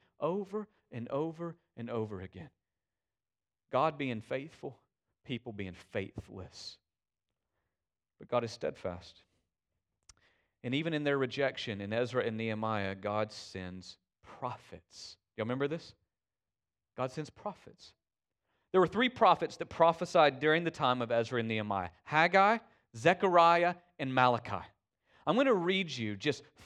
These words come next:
three sermons, one from each of these prophets,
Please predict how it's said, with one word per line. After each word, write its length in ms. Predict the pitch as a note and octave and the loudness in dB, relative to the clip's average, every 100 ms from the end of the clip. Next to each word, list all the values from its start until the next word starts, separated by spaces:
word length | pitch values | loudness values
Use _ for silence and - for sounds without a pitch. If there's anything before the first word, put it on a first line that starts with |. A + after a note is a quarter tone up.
| - | -2
three 480 | G#3 G#3+ B3 C4+ B3+ | 2 2 2 2 0
sermons, 880 | - - A#3+ G#3+ G3 C3+ G#2 G#2+ - _ _ - | -6 0 4 6 6 2 -2 -8 -14 _ _ -2
one 320 | C#3+ A3 B3 | 4 4 4
from 260 | - F3+ E3 | -2 -2 -2
each 280 | G3+ G#3+ G#3+ | -4 -2 -4
of 140 | D#3+ | -2
these 220 | F3+ E3 | -4 -6
prophets, 680 | - - D#3 D3 C#3 B2+ | -8 4 4 4 -2 -6